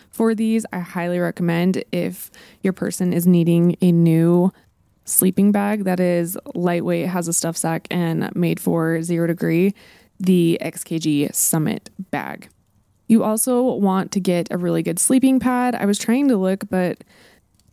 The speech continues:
I don't have the one that I was wanting to look for. It's Cody's. Cody's got it. Uh,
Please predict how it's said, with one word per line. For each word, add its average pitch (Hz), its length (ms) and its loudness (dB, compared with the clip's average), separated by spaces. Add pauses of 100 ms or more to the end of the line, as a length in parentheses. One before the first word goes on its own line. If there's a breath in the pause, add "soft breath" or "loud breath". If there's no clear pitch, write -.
(240)
I 185 80 -2
don't 190 220 -2
have 196 600 -4 (520)
the 196 80 2
one 185 180 4
that 180 220 0
I 170 160 -6
was 175 320 -2
wanting 175 380 4
to - 120 -6
look 175 140 -2
for. 233 500 -2 (160)
It's - 220 -4 (180)
Cody's. 185 560 2
Cody's 175 300 -4
got 175 200 -2
it. 202 220 -2 (640 loud breath)
Uh, 185 460 -4